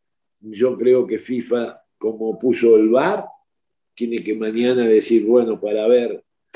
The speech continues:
mejor fútbol, mejor técnica, mejor, ma-, mayor ca-, mayor calidad en ofensividad, que es lo que, lo, la, la atracción hacia el público, digo yo. Cuando a mí me hablan de un partido cero a cero, no, porque no hubo errores,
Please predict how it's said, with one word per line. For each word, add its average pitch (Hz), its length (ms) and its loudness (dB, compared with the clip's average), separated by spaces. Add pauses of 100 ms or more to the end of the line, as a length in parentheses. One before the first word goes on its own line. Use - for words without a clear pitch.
(320)
mejor 120 600 -4
fútbol, 107 580 -6
mejor 113 640 -8
técnica, 107 500 -12
mejor, 110 580 0
ma-, 98 280 -18
mayor 117 340 -8
ca-, 110 340 -12
mayor 98 400 -6
calidad 110 680 -6 (380)
en 104 200 -6
ofensividad, 101 920 -2
que 110 120 -2
es 120 60 0
lo 143 200 2
que, - 340 -10 (440)
lo, 92 320 -10
la, 92 300 -10
la 92 140 -8
atracción 135 760 -4
hacia 95 340 -8
el 90 120 -12
público, 113 640 2
digo 101 260 2
yo. 240 320 0 (280)
Cuando 127 200 -2
a - 40 2
mí 196 120 4
me 143 160 2
hablan 147 360 0
de 123 80 2
un 143 140 -2
partido 135 460 2
cero 127 220 2
a 113 60 2
cero, 135 340 0
no, 131 300 -16
porque 107 200 -16
no 131 100 -8
hubo 123 260 2
errores, 147 580 0